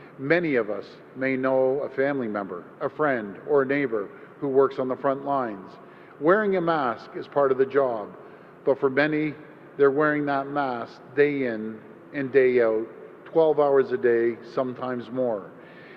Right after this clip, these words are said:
It can be really, really uncomfortable, but they wear it to save lives. They wear it to keep others safe and stop the spread of this deadly virus.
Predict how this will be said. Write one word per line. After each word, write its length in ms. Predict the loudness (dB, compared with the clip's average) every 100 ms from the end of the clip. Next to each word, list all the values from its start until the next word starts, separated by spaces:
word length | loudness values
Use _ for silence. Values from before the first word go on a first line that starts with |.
| -4
It 140 | -2 0
can 120 | -2
be 120 | -4
really, 480 | 2 6 6 4 2
really 300 | 4 4 2
uncomfortable, 800 | 0 -2 -2 -2 0 2 2 0 -12 -20 -20 -4 2
but 460 | 2 2 -6 -2
they 120 | 0
wear 320 | 4 6 6 4
it 240 | 0 -6
to 60 | -8
save 300 | 2 2 2
lives. 540 | -2 -4 -4 -10 -16 -20 -20 -20 -4 0
They 120 | 2
wear 360 | 4 4 4
it 140 | 2 -4
to 60 |
keep 260 | -6 -4 0
others 280 | 2 2 2
safe 340 | 2 4 2 -6 -18 -20 -18 -12
and 120 | -6
stop 300 | -2 -2 -2
the 100 | -4
spread 440 | 0 2 2 2 -4 -8
of 100 | 0
this 180 | 0 2
deadly 320 | 0 2 0
virus. 480 | 2 2 0 -6